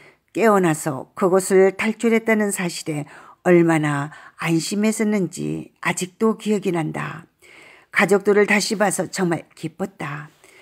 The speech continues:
그곳에 다시는 가고 싶지 않다. 그곳이 지옥의 출입구였음을 확신한다. 그의 두 번째 경험. 내 가슴에 예리한 통증이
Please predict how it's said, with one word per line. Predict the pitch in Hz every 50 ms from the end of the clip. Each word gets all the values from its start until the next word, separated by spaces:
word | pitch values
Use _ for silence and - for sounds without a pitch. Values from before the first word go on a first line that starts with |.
| - - _ _ _ _
그곳에 | - - 185 175 170 160 - - 165 - - - -
다시는 | - - 180 - - - 220 226 240 240 240
가고 | 247 247 220 233
싶지 | 220 - 185 - - 175
않다. | 156 147 151 - - 139 135 139 156 - _ _ _ _ _ - - - _ _ _
그곳이 | - - 196 190 202 196 - 208 208 208
지옥의 | 202 - - 214 208 202 196 175 170 165 156 143 139 156 - - _ _
출입구였음을 | - - - 233 214 233 233 233 240 247 247 254 240 - - - 156 143 143 147 151 151 - - _ _ _
확신한다. | - - - - - - - 240 226 214 170 160 - - 151 147 151 156 _ _ _ _ _ _ _ _ _ _ _ _ _ _ _ _ - _ _ _ _ -
그의 | - 240 247 247 262 254
두 | 254 247 262 220
번째 | 247 240 214 - 165 156 143 139
경험. | - 156 143 135 139 147 143 147 160 _ _ _ _ _ _ _ _ _ _ _ _ _ _ -
내 | - 190 196 190 180
가슴에 | 180 180 175 - - 165 156 151 147 139 139 156 - _ _ _ _ _ _ _ _ _ -
예리한 | 220 226 233 226 220 233 233 240 226 233
통증이 | 233 240 226 226 220 - 175 160 151 143 135